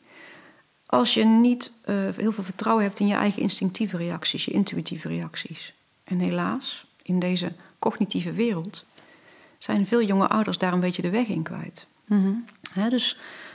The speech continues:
Speaker 1: ehm, het is eigenlijk vooral belangrijk dat je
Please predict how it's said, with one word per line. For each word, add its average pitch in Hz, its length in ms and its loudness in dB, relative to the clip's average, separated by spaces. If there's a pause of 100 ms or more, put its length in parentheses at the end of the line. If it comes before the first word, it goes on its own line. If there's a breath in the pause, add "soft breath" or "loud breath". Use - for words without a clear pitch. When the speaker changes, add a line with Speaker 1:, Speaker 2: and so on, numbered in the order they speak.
(120 loud breath)
Speaker 1:
ehm, 202 520 4 (120)
het - 160 0
is - 340 2 (200)
eigenlijk 311 320 8
vooral 254 300 8
belangrijk 240 340 6
dat 233 180 2
je - 240 2